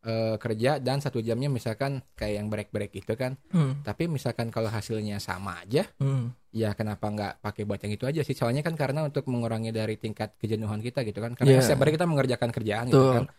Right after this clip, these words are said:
Speaker 1: Soalnya kadang kalau
Speaker 2: <clears throat>
Speaker 1: takutnya gini loh, kalau kita terlalu delap-, terlalu force kayak gitu terus, nanti takutnya kayak si kualitas pekerjaan kita juga berkurang gitu.
Speaker 2: Iya, iya, iya, iya,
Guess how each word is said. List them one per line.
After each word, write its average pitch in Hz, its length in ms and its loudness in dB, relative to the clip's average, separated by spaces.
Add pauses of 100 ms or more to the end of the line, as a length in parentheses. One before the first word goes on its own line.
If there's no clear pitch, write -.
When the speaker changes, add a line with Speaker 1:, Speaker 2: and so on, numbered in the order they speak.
(360)
Speaker 1:
Soalnya 160 240 4
kadang 190 240 2
kalau 151 300 8
Speaker 2:
<clears throat> 131 420 2
Speaker 1:
takutnya 156 400 2
gini 196 160 2
loh, 120 160 4
kalau 131 220 0
kita 135 180 2
terlalu 131 260 2
delap-, 123 400 -2
terlalu 123 280 0
force 123 420 -2
kayak 117 240 0
gitu 113 160 -2
terus, 107 480 -4 (540)
nanti 113 240 -2
takutnya 143 680 -2
kayak 117 400 0
si 156 200 -6
kualitas 143 340 -2
pekerjaan 135 320 -2
kita 156 160 -2
juga 180 160 -2
berkurang 151 420 -2
gitu. 110 140 -2 (160)
Speaker 2:
Iya, 127 400 8
iya, 98 320 2
iya, 55 320 -4
iya, - 180 -12